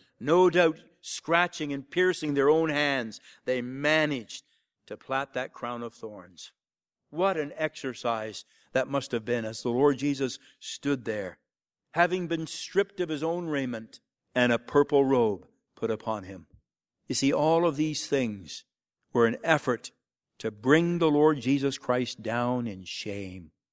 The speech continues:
and humiliation. These are the things that are connected with a king, with royalty, regal things, a robe, a purple robe,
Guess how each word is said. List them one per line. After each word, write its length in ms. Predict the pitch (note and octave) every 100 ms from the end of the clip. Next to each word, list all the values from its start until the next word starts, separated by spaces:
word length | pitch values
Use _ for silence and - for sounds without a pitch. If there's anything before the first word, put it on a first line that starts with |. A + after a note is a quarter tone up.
| _ _ _ _ -
and 220 | G2 F#2
humiliation. 840 | - A2 G#2 G#2+ G#2+ G2+ G2 G2 - _ _ _ _ -
These 340 | F3+ A3+ A3+
are 120 | A3
the 120 | G#3 G#3+
things 420 | - A#3 A#3 G#3+
that 120 | G#3
are 220 | G3 F#3+ - _ -
connected 640 | A3 G3+ A#3 C4 - A3
with 240 | E3 F3+ - _ _ -
a 80 | G3+
king, 640 | - C4+ C#4 C4+ G3 B2 _ _
with 240 | G3 G3+ -
royalty, 800 | G3 C4 D#4 D4+ B3 E3+ C3 - _ _ _ _
regal 880 | - G#3 D#4 D#4 C#4+ G#3 G3 C#3+ - _ _ _ _ -
things, 460 | A3+ G#3+ F3 D#3+
a 80 | F3+
robe, 560 | D#3+ G#3 D4+ C#4 E3 - - _ _ _ _ -
a 80 | A#3
purple 480 | - D4+ - B3+
robe, 420 | G3+ F3+ D3 A2+